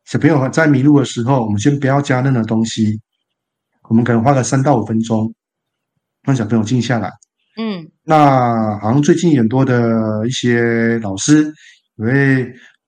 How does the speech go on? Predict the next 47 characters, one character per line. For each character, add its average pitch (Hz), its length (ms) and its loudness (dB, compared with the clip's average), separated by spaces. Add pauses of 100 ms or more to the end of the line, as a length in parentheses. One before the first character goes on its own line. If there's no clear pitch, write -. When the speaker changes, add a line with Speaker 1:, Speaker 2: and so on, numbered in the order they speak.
(140)
Speaker 1:
国 127 160 0
外 180 120 6
吧， 131 180 0
就 127 160 0
会 156 80 4
先 147 160 0
带 156 100 0
小 123 80 -2
朋 123 120 -2
友 117 80 0
静 147 200 2
心 135 220 0
三 131 160 0
分 131 140 0
到 147 120 0
五 113 60 -2
分 117 180 0
钟， 117 200 -2
然 113 80 0
后 117 40 -2
再 135 120 -2
进 135 180 -2
入 127 80 0
正 123 180 -2
式 127 120 -6
课 120 160 -4
程， 104 180 -8 (380)
先 135 160 -2
有 117 80 2
这 110 80 0
种 113 220 -2
状 117 200 -4
态。 113 100 -2
Speaker 2:
对。 107 100 -4 (340)
Speaker 1:
那 147 60 2
我 123 100 2
觉 120 100 0
得 127 80 2
就 143 160 6
是 147 160 4
一 143 60 6
种 113 180 -2
脑 101 180 -6
波 120 140 0
调 107 180 -4
频 107 180 -2
了， 92 80 -8